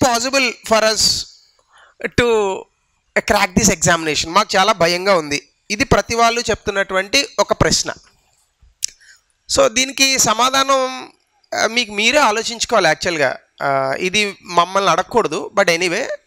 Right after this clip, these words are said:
కొంతమంది ఫస్ట్ టైమర్స్ ఉంటే కనుక దీనికి ఒక క్లారిఫికేషన్ తెచ్చుకుందాం. First of all, మీరు కనుక, if you look at this paper, as I told you, we have twelve subjects.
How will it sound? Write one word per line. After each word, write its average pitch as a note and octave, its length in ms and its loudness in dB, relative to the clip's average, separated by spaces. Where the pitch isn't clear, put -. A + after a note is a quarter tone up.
కొంతమంది G#3 420 0
ఫస్ట్ - 340 0
టైమర్స్ A#3+ 400 0
ఉంటే A3 220 -2
కనుక G#3+ 540 0
దీనికి A#3+ 260 0
ఒక A3+ 120 0
క్లారిఫికేషన్ G#3 680 0
తెచ్చుకుందాం. C#3+ 420 -6
First - 280 0
of D4 140 0
all, B3 280 2
మీరు A3+ 260 0
కనుక, B3 460 0
if A3 100 -4
you A#3+ 120 -2
look G#3+ 240 0
at A#3+ 120 -2
this - 340 0
paper, G3+ 560 2
as F3 60 -2
I G3 120 2
told G3+ 320 0
you, D3 140 -4
we G3+ 80 4
have B3+ 140 4
twelve A#3+ 400 0
subjects. D3+ 440 -2